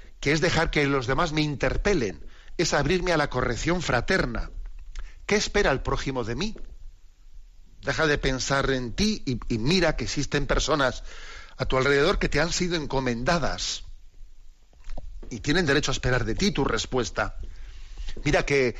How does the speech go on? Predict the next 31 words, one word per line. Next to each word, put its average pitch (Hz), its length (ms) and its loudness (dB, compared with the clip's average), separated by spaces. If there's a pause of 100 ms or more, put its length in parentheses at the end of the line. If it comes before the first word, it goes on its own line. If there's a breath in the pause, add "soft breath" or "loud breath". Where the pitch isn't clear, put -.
(120 loud breath)
alrededor 127 560 2
tuyo 165 300 2
hay 160 120 4
también 160 280 0
verdaderas 135 460 2
víctimas 139 460 0
de 120 100 4
la 113 100 4
vida 160 220 4
y 123 60 4
tú 202 120 0
no - 80 0
tienes 208 240 0
derecho 147 300 2
a - 40 0
quejarte. - 540 0 (180 loud breath)
Fíjate - 420 0
en 95 100 -2
ese, - 260 0
fíjate 131 400 0
en 113 80 0
el 101 140 2
otro. 131 340 0 (400 loud breath)
¿Tú - 140 -6
qué 311 100 0
derecho 131 380 2
tienes 127 260 2
a 123 40 2
estar 127 400 2 (1080 loud breath)
autocontemplándote 131 1300 2
y, 123 320 2